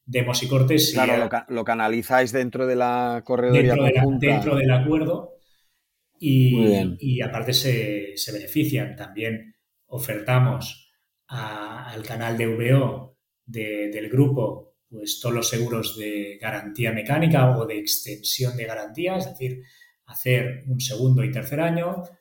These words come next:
Speaker 1: y toda una serie de microseguros para, para gestionarlo. Es decir, no solo nos centramos en ese treinta y cinco por ciento más o menos que hemos visto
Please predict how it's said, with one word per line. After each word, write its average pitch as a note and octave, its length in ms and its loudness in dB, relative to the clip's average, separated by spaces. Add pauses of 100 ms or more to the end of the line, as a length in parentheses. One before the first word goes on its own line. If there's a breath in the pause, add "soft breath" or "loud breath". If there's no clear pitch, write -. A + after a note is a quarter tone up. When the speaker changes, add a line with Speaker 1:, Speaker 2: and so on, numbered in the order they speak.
(460)
Speaker 1:
y D3 220 -6
toda D3+ 160 2
una C#3 140 2
serie C3+ 320 4
de C3+ 40 0
microseguros A#2 1200 0 (160)
para, G#2+ 320 -12
para G#2+ 140 -14
gestionarlo. A#2+ 380 -10
Es B2+ 80 -4
decir, C3 360 0 (200)
no D3+ 160 0
solo F3+ 260 2
nos C#3+ 180 0
centramos C#3 460 2
en B2+ 80 0
ese B2+ 180 -2
treinta A#2+ 300 -6
y - 40 -8
cinco C#3+ 260 -4
por C3 160 2
ciento D#3 480 0 (240 loud breath)
más B2+ 220 2
o B2+ 60 6
menos C#3+ 420 4
que A#2+ 420 -10
hemos C3 280 2
visto D#3 520 -6